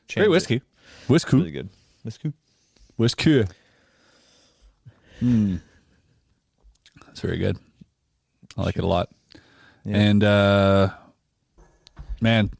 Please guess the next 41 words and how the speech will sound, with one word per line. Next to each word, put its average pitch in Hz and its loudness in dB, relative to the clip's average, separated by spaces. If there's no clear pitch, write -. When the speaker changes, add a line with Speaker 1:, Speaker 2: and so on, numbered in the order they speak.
Speaker 2:
a 107 -2
lot's 120 0
happened. 117 0
We 131 4
got 214 4
Eric 139 0
over 123 2
here 117 2
in 113 0
the 101 -2
Peanut 120 2
Gallery 110 2
sitting - -4
next 110 -2
to 110 0
Speaker 1:
I 107 -2
Speaker 2:
Artie. 117 2
Speaker 1:
just 117 -8
said 147 -4
that. - -8
Speaker 2:
Cut - -12
the 95 -10
part 90 -2
out 104 -4
where 101 -4
you 110 0
said 147 -4
it. - -6
Speaker 1:
<laughs> 165 -4
I 135 0
read 214 2
today 196 2
that, 175 2
uh, 135 4
Walt 135 0
Disney's 135 0
last 117 -2
words 117 0
were 107 -2
Kurt - -4
Russell. 139 -2